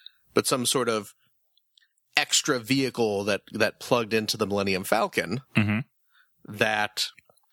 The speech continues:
Speaker 1: you know, was there ages ago, but, you know, has since in, in one of Han and Chewie's many adventures been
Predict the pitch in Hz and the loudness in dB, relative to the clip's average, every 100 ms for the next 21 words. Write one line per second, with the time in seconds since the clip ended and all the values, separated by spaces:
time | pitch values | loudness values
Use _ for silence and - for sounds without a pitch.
0 | - _ - 101 92 113 107 110 120 120 | -20 _ -10 -4 -2 0 -2 0 0 0
1 | 117 117 113 - _ _ _ _ _ _ | 0 -2 -4 -10 _ _ _ _ _ _
2 | _ _ _ _ _ 131 127 113 107 110 | _ _ _ _ _ 0 0 0 -2 0
3 | 113 110 107 110 104 98 - - _ _ | 0 0 0 -2 0 -2 -2 -10 _ _
4 | _ - - _ _ - 92 104 110 101 | _ -20 -20 _ _ -4 -2 -2 -2 0
5 | - 113 107 - 104 98 - 104 101 101 | 0 0 0 -2 -2 -4 -4 -2 0 0
6 | 98 98 - - - 107 98 104 101 95 | 0 -4 -6 -6 0 0 0 -2 -2 -2
7 | - 113 104 101 98 104 101 98 98 98 | -2 -2 -2 -2 -2 -2 -2 -4 0 -2
8 | - 101 95 98 90 | 0 -4 -2 -2 -4